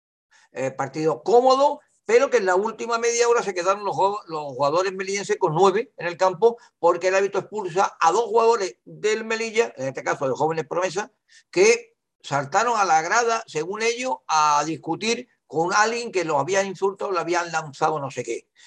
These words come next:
Fueron expulsados y el equipo melillense ha dado una nota donde critica que recibieron insultos racistas,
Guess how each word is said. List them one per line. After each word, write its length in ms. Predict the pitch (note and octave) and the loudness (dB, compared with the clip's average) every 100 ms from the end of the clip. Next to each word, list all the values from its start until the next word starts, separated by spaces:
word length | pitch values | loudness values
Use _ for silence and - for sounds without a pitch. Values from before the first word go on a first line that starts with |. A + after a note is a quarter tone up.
| _ | _
Fueron 280 | D#3+ E3 D#3+ | 4 4 4
expulsados 800 | D3+ G3+ G3 B3+ C#4+ C#4+ D#4+ - _ | -2 -4 0 4 6 4 0 -6 _
y 200 | C#3+ D3+ | -4 -2
el 200 | C#3+ C3+ | -2 -4
equipo 840 | C3+ E3+ E3 F3 F3 F3 E3+ D#3+ | -6 -8 0 2 2 2 -2 -4
melillense 460 | D#3+ D#3+ F#3+ G#3+ D#3+ | -6 -6 -4 -4 -4
ha 80 | C3 | -4
dado 160 | D#3 | -4
una 120 | C#3+ D3 | -4 -4
nota 380 | G3 G3 C#4 - _ _ | -2 -2 -6 -8 _ _
donde 640 | A#2+ C3+ C#3+ C#3 C#3+ C#3 C#3 | -10 -8 -6 -8 -8 -8 -8
critica 800 | C#3 C#3 F#3 F#3+ - G3 A3 - _ | -10 -4 -2 -2 2 2 2 -8 _
que 160 | - C3+ | -10 -6
recibieron 580 | C#3 C#3+ C#3+ E3 E3+ D3+ | -4 -4 -6 -6 -6 -8
insultos 460 | C3+ D3 C3 D#3+ | -10 -10 -2 -2
racistas, 880 | G3 G3 A#3+ B3 A#3+ - A#3 A#3+ B3 | -2 -4 -4 -4 -6 -2 0 2 -2